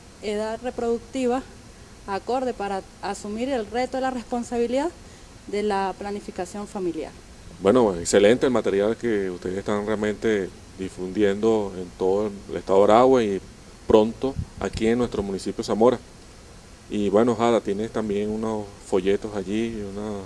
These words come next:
Speaker 2: una serie de, de conceptos que aparecen en esos folletos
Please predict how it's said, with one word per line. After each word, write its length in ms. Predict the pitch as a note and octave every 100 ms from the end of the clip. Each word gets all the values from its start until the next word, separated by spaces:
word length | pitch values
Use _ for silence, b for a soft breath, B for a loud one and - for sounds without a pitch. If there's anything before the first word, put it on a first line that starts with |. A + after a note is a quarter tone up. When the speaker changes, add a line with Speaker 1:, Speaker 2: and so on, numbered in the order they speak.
| - - - - -
Speaker 2:
una 140 | F#2+ F#2
serie 240 | - G2+
de, 420 | G#2+ G#2+ G2+ F#2 - - -
de 100 | G2+
conceptos 680 | F#2 F2+ - A2 - G#2+ F#2+
que 240 | F#2+ F2+ F2 -
aparecen 480 | F#2 F2+ F#2 G#2
en 80 | G2+
esos 180 | F#2+ G#2
folletos 400 | A2+ A#2 G#2+